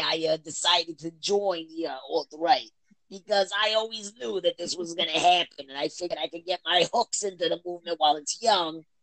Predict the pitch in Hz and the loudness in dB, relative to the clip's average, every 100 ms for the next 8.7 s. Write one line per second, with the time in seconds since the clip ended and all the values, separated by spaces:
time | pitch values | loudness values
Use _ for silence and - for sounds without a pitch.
0 | _ 175 175 175 156 170 165 180 165 156 | _ 0 0 -2 -2 -2 0 2 2 0
1 | - 143 131 131 - 170 147 123 143 143 | -6 -8 -8 -8 0 0 0 -6 -10 -12
2 | - 190 233 170 _ _ - 156 175 180 | 0 6 6 6 _ _ -6 0 0 4
3 | 185 170 160 151 151 190 190 143 - - | 8 10 10 8 6 8 8 6 -2 -8
4 | 165 165 156 143 - _ _ - 240 220 | 4 8 8 6 0 _ _ 2 8 10
5 | 202 185 160 _ _ _ 165 160 170 220 | 10 8 4 _ _ _ -2 0 4 4
6 | 202 180 170 165 - 196 170 156 151 151 | 6 4 4 2 6 6 6 -2 -8 0
7 | 165 156 156 156 156 156 160 - 175 180 | 2 4 2 -2 -10 -4 -6 -2 0 2
8 | 160 160 - 147 - 156 | 2 0 -2 -6 -2 -2